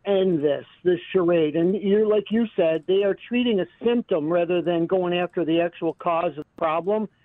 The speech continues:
what all they'd have to do is one simple law that colleges are not able to collect any payments on any of these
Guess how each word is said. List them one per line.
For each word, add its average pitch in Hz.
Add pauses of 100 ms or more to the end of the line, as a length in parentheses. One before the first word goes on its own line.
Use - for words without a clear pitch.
(360)
what 214
all 220
they'd 302
have 269
to 247
do 202
is 170 (100)
one 208
simple 262
law 190
that 156 (120)
colleges 214 (520)
are 165
not 180
able 208
to 196 (120)
collect 175
any 196
payments 170 (180)
on 160
any 190
of 214
these 233